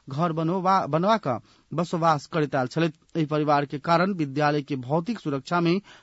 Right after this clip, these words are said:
समस्या आबऽ लगलाक बाद सामाजिक स्तर से सेहो जमीन खाली करेबा लेल दबाव पड़ल छल। सर्लाही में गत अखाड़ महीना में मात्र डेढ़ करोड़ से अधिक मोल के भन्सार से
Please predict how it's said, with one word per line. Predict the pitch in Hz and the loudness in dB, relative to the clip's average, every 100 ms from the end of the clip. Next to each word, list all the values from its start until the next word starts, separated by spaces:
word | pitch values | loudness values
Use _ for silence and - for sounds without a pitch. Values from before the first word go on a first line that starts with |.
| _ | _
समस्या | - 220 226 269 208 | -2 0 0 2 2
आबऽ | 175 | 2
लगलाक | 165 156 151 147 | 2 2 0 0
बाद | 147 147 143 | 2 2 0
सामाजिक | 160 156 156 151 147 | -2 0 0 -2 -8
स्तर | - 196 | -2 -2
से | 165 | -2
सेहो | 147 220 185 208 - - _ 131 | -4 0 2 2 0 -14 _ -4
जमीन | 135 175 190 220 202 | 0 2 2 0 -4
खाली | - 208 226 185 | -4 0 2 0
करेबा | 156 151 147 | 0 2 2
लेल | 143 151 165 - - - | 2 0 -2 -8 -20 -14
दबाव | 120 139 143 123 | -4 0 2 0
पड़ल | - 135 117 | -2 -2 0
छल। | - 160 - - _ _ _ _ _ _ _ _ _ _ _ _ - | 2 2 2 -6 _ _ _ _ _ _ _ _ _ _ _ _ -8
सर्लाही | 190 202 214 | 0 4 6
में | 269 254 | 6 4
गत | 233 240 | 2 2
अखाड़ | 220 240 240 | 2 4 4
महीना | 208 208 214 226 | 4 2 2 2
में | 220 226 | 2 0
मात्र | 175 196 214 208 | 2 2 0 -2
डेढ़ | 143 151 226 | 0 0 0
करोड़ | 214 185 190 | -2 -2 -2
से | 190 190 | 0 -2
अधिक | 170 196 156 | -2 -2 -2
मोल | 160 190 | 0 0
के | 185 160 | -2 -4
भन्सार | 135 165 160 180 180 196 | -4 -4 -2 0 2 2
से | 190 196 196 | 0 0 0